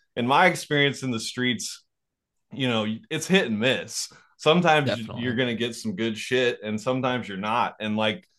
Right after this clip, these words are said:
Speaker 1: you know, the dispensary is similar, but I've never gotten anything except for maybe, you know, less than five times maybe, that's, like, just totally unacceptable, just trash,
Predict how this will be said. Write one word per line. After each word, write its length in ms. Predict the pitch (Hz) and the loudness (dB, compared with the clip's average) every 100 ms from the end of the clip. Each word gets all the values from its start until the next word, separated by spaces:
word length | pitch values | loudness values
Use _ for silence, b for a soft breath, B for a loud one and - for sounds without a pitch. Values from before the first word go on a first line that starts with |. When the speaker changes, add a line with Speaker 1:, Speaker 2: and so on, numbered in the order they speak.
| _ _ _ | _ _ _
Speaker 1:
you 100 | - | 0
know, 120 | 151 151 | 2 4
the 80 | 143 | 2
dispensary 560 | 135 - 185 185 165 | 0 2 2 2 0
is 180 | 117 - | -2 -6
similar, 880 | - 123 123 147 160 180 185 180 _ _ - | -6 -2 0 2 4 4 4 0 _ _ 0
but 360 | 139 139 123 - | 4 6 4 2
I've 240 | 139 165 147 | 2 4 2
never 760 | 143 151 190 214 208 139 107 - | 0 4 4 4 2 0 -4 0
gotten 520 | 131 143 139 127 - | 4 4 2 -4 -8
anything 800 | 113 139 147 143 151 147 143 135 - _ _ _ 110 | -6 -2 -2 -2 -2 0 -2 -4 -10 _ _ _ -20
except 380 | 123 - 170 165 | -10 -2 -2 -2
for 100 | 147 | 0
maybe, 340 | 147 143 127 | 2 2 0
you 280 | 117 120 113 | -2 -2 -2
know, 320 | 98 98 98 | -2 -4 0
less 280 | 131 139 - | 4 4 2
than 240 | 127 110 95 | -2 -2 0
five 360 | 127 113 107 92 | 4 4 4 0
times 420 | 110 107 101 92 | -2 0 -2 -6
maybe, 360 | 92 90 92 90 b b - | -6 -6 -8 -12 b b 0
that's, 240 | 120 - | 0 4
like, 300 | 123 107 92 | 4 4 0
just 440 | - 117 107 - _ _ _ - | -4 -4 -6 -10 _ _ _ -12
totally 500 | - 156 131 113 110 | -2 2 4 4 2
unacceptable, 840 | 107 98 - 113 98 104 98 95 | 0 -2 -2 -2 -2 -6 -8 -6
just 320 | 92 92 - _ - | -6 -8 -14 _ -18
trash, 880 | - 113 107 98 82 104 - - | -6 0 2 2 0 -4 -8 -12